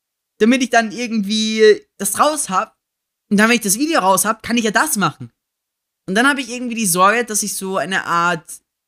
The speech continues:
Feat-, keine, kann man das, so, so eine Art Creep bildet, so an Dingen, die du machen willst, aber alle nach hinten staust, weil du, du willst sie machen,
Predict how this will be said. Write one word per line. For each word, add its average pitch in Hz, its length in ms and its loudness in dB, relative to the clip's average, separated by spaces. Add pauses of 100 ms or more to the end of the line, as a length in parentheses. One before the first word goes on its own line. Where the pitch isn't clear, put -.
(280)
Feat-, - 420 -4 (180)
keine, 175 200 -10 (240)
kann 185 100 -2
man 226 80 2
das, 226 220 -2 (240)
so, 214 120 -2 (100)
so 214 140 -6
eine 208 240 -2
Art 196 300 -4
Creep 208 400 -2 (140)
bildet, 247 440 0
so 208 100 -2
an 190 160 0
Dingen, 233 280 -2
die 190 80 -4
du 170 100 0
machen 156 400 0
willst, 247 380 -4 (240)
aber 180 260 0
alle 277 180 0
nach 277 140 -4
hinten 202 420 -4
staust, 175 720 -2 (320)
weil 196 640 0 (1160)
du, 190 120 -4
du 175 200 -2
willst 320 380 0
sie 190 60 -6
machen, 190 520 -2